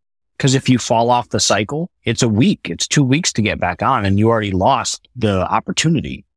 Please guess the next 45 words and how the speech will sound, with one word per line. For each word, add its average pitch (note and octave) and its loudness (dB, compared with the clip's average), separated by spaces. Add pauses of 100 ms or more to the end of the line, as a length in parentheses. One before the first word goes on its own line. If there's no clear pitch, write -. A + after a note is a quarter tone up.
Because, A#2 0
you D3 2
know, A2+ 0 (400)
we C3 4
talk D3+ 0
about A2 0
this - -8
a F#2+ -2
lot, A#2 0
but, F#2+ -2
like, G2 -2 (420)
customer D3 0
has A#2 -2
need. G#2 -2 (240)
They G2 -2
call, G2+ -2 (380)
they G2+ 0
get G#2 -2
next B2+ 0
available A#2+ 2
appointment. - -6 (220)
Maybe G#2 0
that's G#2 0
today, D#3 2
maybe B2 0
that's G#2 -2
tomorrow, A#2+ 0
maybe G#2+ -2
that's F#2+ -2
two - 0
days G#2 0
from F#2+ -8
now. D#2+ -10
So - -2
there's D#3 2
already D#3+ 0
a A2+ -4
two-day B2 -2
gap F2 -4 (460)
before A#2 0
we G#2+ 4
even G2 0
get F#2 0
out F#2 -4
there. - -14